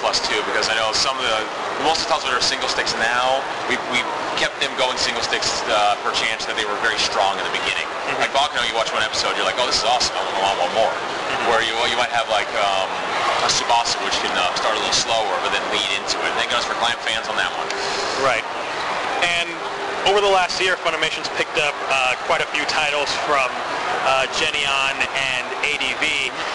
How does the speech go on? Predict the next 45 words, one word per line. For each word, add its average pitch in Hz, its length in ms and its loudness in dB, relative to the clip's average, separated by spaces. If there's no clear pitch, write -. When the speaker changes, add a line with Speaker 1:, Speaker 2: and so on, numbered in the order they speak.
Speaker 2:
Uh, 143 160 2
what 175 80 2
was 190 160 4
the 170 80 -2
decision 165 300 2
behind 156 380 0
picking 160 260 -2
up 160 140 0
those 165 240 2
titles, 170 480 2
and 147 100 0
how 156 240 0
well 151 120 2
have 151 140 0
they 143 120 0
performed 151 400 2
for 143 160 -2
Funimation 143 480 -2
for 143 100 -2
the 135 140 2
ones 143 200 0
that 135 120 0
have 143 280 0
had, 127 320 0
um, 113 280 4
continuous 151 440 0
releases 139 300 0
now, 120 140 0
like, 120 160 0
say, 120 440 0
Higurashi 131 720 2
or 107 160 2
Speaker 1:
And 90 140 0
Speaker 2:
some 139 120 2
of 135 60 2
those? 120 260 2
Speaker 1:
Oh, 135 80 6
yeah, 123 120 2
those 165 200 0
actually, 156 240 2
those 180 240 2
really 135 200 2
popped. 123 280 2
I 123 40 2
mean, 117 160 -2